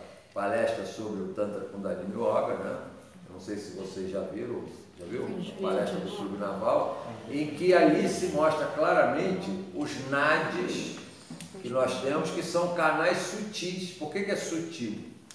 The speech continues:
Speaker 1: Você tem o sutil e tem o sutilíssimo, quer dizer, num, num padrão dimensional muito mais, ma-, muito maior. E aí é que a gente começa a perceber que tudo tem a ver com os padrões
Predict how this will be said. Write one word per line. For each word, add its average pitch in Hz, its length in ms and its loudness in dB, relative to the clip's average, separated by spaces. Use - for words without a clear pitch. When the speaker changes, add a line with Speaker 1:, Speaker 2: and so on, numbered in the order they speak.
Speaker 1:
Você 156 240 -2
tem 156 160 0
o 147 80 2
sutil 151 500 -4
e - 100 -4
tem 180 100 6
o - 40 -2
sutilíssimo, 180 1000 -6
quer 107 120 -6
dizer, 107 200 -4
num, 123 440 -6
num 135 120 -8
padrão 131 460 -2
dimensional 117 840 -2
muito 156 360 -6
mais, 147 320 -4
ma-, 123 540 -2
muito 151 240 -6
maior. 143 880 8
E 147 160 6
aí 180 340 12
é 156 100 4
que 165 120 2
a 156 60 2
gente 160 240 0
começa 135 480 0
a 120 80 -4
perceber 117 1000 -4
que 123 360 -8
tudo 196 500 -2
tem 135 220 -2
a 113 80 2
ver 160 400 -2
com - 80 -8
os - 120 -10
padrões 131 580 -4